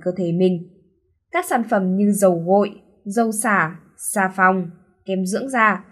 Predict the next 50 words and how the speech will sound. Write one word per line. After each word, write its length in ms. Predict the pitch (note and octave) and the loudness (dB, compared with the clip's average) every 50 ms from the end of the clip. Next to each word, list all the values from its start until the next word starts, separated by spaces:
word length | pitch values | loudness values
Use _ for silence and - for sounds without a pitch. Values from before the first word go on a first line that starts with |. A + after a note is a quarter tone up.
| _ _ _ - | _ _ _ -6
mà 180 | B3+ C4 C4 | -2 -2 0
bạn 360 | A#3+ A#3+ C4+ - - - G3 | 2 2 2 0 0 -2 -2
đang 200 | G3+ G#3 G3+ G3 | -2 0 0 0
sử 200 | G3+ G3+ G#3 F3+ | -2 -2 -4 -4
dụng 260 | E3 E3 G3 G#3 G#3 - - - _ _ _ _ | -2 0 0 0 0 -2 -10 -20 _ _ _ _
có 140 | - A#3 B3+ | 0 0 0
thể 200 | - F4 D4+ A3+ G#3 | 2 0 -2 -2 -2
chứa 200 | G#3 A3+ A3 A3+ - | -2 -2 -2 -2 -2
các 120 | F4 F4 E4+ | -2 -4 -4
hóa 220 | - G#3+ F#3+ F#3 A3 G#3 | -4 -2 -2 -2 -2 -2
chất 240 | - F4+ F4+ - | -4 -6 -4 -4
độc 140 | G3 G3 G3 G3 | -2 -2 -2 -2
hại. 260 | G#3+ G#3+ G#3 G#3+ G#3 - - _ _ _ _ _ _ - | -2 0 0 0 0 -4 -8 _ _ _ _ _ _ -8
Tiếp 100 | - F4 F4 | -8 -8 -6
xúc 180 | - - F#4 F4+ - | -4 -6 -6 -4 -4
nhiều 280 | B3 G3+ F#3 E3+ E3 D#3 | -2 0 0 0 -2 -2
với 80 | E3 F3 F3 | -4 -6 -6
hóa 140 | F3+ F3 F3 F3 | -8 -10 -8 -6
chất 160 | - C#4+ D4+ - _ _ _ _ _ _ _ | -6 -8 -8 -8 _ _ _ _ _ _ _
có 160 | - B3 C#4 C4+ | 0 0 0 0
thể 180 | D#4+ B3+ F#3+ | 0 -2 -2
dẫn 300 | F#3 G3 A3 - E4+ C#4+ | 0 0 -2 -2 -2 0
đến 200 | A#3 G#3 G#3 A3+ A#3 | 0 0 0 0 -2
các 140 | A#3 - A#3 | -4 -6 -6
triệu 140 | - D4 - F#3+ | -6 -8 -6 -6
chứng 260 | - G3+ F#3 G#3+ A#3 | -6 -6 -4 -2 -2
như 120 | A#3 G3+ | -2 -2
mụn 180 | G3 G3+ G3 - - F#3+ | 0 0 -2 -2 -4 -6
trứng 220 | G3 F3+ F3+ F3+ | -8 -8 -8 -6
cá, 320 | F3+ F#3 F3+ F3+ F#3+ B3+ D#4 - - _ _ _ _ _ - | -4 -2 0 2 2 0 -2 -6 -14 _ _ _ _ _ -2
phát 140 | - F4+ F#4 F#4 B3+ | 0 0 2 2 2
ban 320 | B3+ B3+ B3 A3+ G3+ F#3 - | 2 2 2 2 -2 -6 -4
và 140 | F#3 F3+ E3+ | -4 -4 -2
bệnh 220 | E3+ F3+ - - - | -2 -4 -6 -8 -10
tràm. 340 | - G3 F#3 F3+ F3 E3 E3 - - - _ _ _ _ _ _ | -6 -2 0 2 2 0 -2 -10 -14 -20 _ _ _ _ _ _
Tám, 400 | - E3+ E3+ F3 F#3 D4 F4+ - _ | -4 0 0 0 0 -2 -6 -16 _
khó 320 | - - - - F#3+ F#3 | -16 -12 -6 -2 -2 -2
ngủ. 360 | G#3 B3+ C4+ A#3+ F#3+ D3+ D3+ - - _ _ _ _ _ _ _ _ _ | -2 -2 0 0 0 -2 -2 -6 -14 _ _ _ _ _ _ _ _ _
Một 220 | - G#3 G3+ G#3 G3+ G3+ | 2 4 6 6 6 4
mặt, 220 | G3+ G3+ G3+ G3+ - - | 4 2 2 2 -2 -16
sự 340 | - - - - B3+ - - - | -12 -10 -8 -6 -8 -8 -6 -8
tích 200 | F#4+ F#4 - - | -8 -8 -8 -8
tụ 180 | - C4+ - - | -8 -8 -4 -2
độc 160 | A3+ G#3+ G#3 G#3 - | 0 -2 -2 -2 -2
tố 180 | - F#3+ G3+ B3 | 0 2 2 2
khiến 280 | - - B3+ A3+ B3 | 0 -2 -4 -4 -2
bạn 180 | C#4 D4+ - - - _ - | -2 -4 -4 -6 -10 _ -2
cảm 220 | A3+ G3+ F3+ F3+ F#3 | 0 0 0 0 -2
thấy 200 | F#3+ G3 A3+ G#3+ | -4 -4 -4 -4
kiệt 120 | - A#3+ | -4 -4